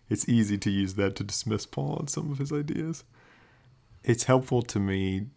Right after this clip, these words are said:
to always keep recontextualizing these letters and keep thinking about how Paul lives and how the,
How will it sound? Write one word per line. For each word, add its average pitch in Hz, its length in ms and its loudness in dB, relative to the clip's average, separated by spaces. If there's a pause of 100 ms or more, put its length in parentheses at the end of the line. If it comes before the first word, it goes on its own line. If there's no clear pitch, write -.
(560)
to - 120 -4
always 110 440 6 (720)
keep 110 320 0
recontextualizing 101 1700 0 (400)
these 95 300 2
letters 92 600 -2 (120)
and 95 140 -4
keep 104 220 -2
thinking 107 380 0
about 95 260 4
how 95 140 -2
Paul 110 400 0
lives 101 460 0
and 98 100 -2
how 90 120 -2
the, 95 260 -8